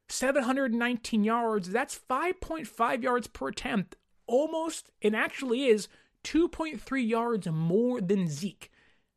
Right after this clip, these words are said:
I'm more worried about Tony Pollard and his efficiency on the ground. And the fact is that he's been really good from weeks twelve to seventeen. Six yards per attempt,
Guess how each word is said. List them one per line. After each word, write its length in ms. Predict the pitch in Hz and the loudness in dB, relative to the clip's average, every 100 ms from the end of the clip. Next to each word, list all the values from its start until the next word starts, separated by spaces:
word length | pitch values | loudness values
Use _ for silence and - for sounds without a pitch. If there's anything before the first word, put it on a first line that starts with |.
| _ _ _ _ - | _ _ _ _ -6
I'm 320 | 226 381 392 | -2 -2 0
more 180 | 349 311 | 0 2
worried 320 | 233 269 320 | 2 2 0
about 300 | 311 247 220 | 0 -2 -4
Tony 300 | - 262 247 | -2 0 2
Pollard 480 | 214 - 247 277 220 | 0 0 2 2 -2
and 80 | 180 | -2
his 500 | - - 285 349 254 | -4 -4 -2 -2 -2
efficiency 760 | 185 - 165 175 147 151 131 - - _ _ | -2 -2 -2 -4 -6 -8 -8 -12 -20 _ _
on 200 | 185 160 | -4 -2
the 40 | 143 | -4
ground. 400 | 143 123 - - _ _ _ _ | -6 -8 -12 -20 _ _ _ _
And 260 | 254 269 226 | 2 2 2
the 100 | 220 | -2
fact 300 | 220 339 311 | -2 -2 -2
is 160 | 330 240 | -2 0
that 180 | 240 233 | 0 -2
he's 360 | - 330 320 - _ _ | -4 -4 -4 -6 _ _
been 300 | 202 170 359 | 2 4 6
really 520 | 254 196 247 320 311 | 4 4 4 4 2
good 480 | 240 277 254 139 147 - _ _ _ | 4 6 8 6 -4 -10 _ _ _
from 260 | - 226 202 | -2 0 2
weeks 240 | 202 - | 2 0
twelve 320 | - 175 160 160 | 0 2 2 0
to 60 | |
seventeen. 580 | - 170 170 - 359 220 - _ _ _ _ | -2 -2 -2 -4 -4 -4 -12 _ _ _ _
Six 360 | - 339 - 240 | -4 -2 -2 2
yards 240 | 208 180 | 2 2
per 180 | - 156 | -2 -4
attempt, 420 | 143 240 233 226 | 2 2 2 0